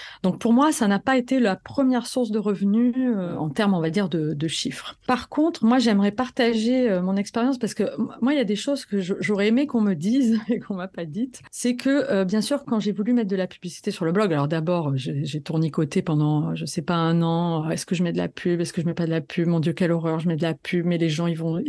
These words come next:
ils vont trouver ça horrible que je mets de la pub. Enfin bref, voilà. Donc, une fois que j'ai réussi à franchir le pas après m'être, euh, auto-flagellée,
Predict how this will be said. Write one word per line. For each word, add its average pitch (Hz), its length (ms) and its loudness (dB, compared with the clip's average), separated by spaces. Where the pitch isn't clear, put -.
ils 180 120 2
vont 175 100 0
trouver 165 220 -2
ça 160 180 0
horrible 170 220 2
que - 120 -6
je 147 60 2
mets 160 60 2
de 156 60 0
la 151 60 0
pub. 151 180 -6
Enfin 156 160 0
bref, 151 220 0
voilà. 214 320 4
Donc, 190 200 2
une 247 120 4
fois 262 120 4
que 214 60 4
j'ai 214 100 4
réussi 208 260 2
à 196 80 2
franchir 185 380 -2
le 175 120 0
pas 185 340 -2
après 165 240 -6
m'être, 147 360 -2
euh, 151 80 0
auto-flagellée, 165 960 0